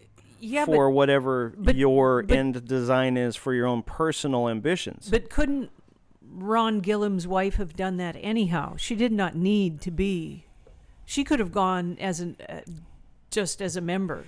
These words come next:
Speaker 1: no? Or,
Speaker 2: Uh, well,
Speaker 1: or
Speaker 2: uh, but when it came down to things that mattered in the vote, without being a bonus vote, she wouldn't carry any weight.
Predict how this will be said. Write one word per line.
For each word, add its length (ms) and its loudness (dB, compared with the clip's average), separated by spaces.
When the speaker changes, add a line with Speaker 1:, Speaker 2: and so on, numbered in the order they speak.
Speaker 1:
no? 380 -4
Or, 260 -4
Speaker 2:
Uh, 80 4
well, 240 10
Speaker 1:
or 380 -4
Speaker 2:
uh, 40 0
but 260 4
when 140 4
it 100 -2
came 260 0
down 260 0
to 120 -16
things 300 -4
that 100 -10
mattered 400 2
in 120 -2
the 80 -4
vote, 480 2
without 380 0
being 180 -2
a 40 -4
bonus 340 -2
vote, 180 -2
she 140 -6
wouldn't 280 -4
carry 380 0
any 200 -2
weight. 440 -2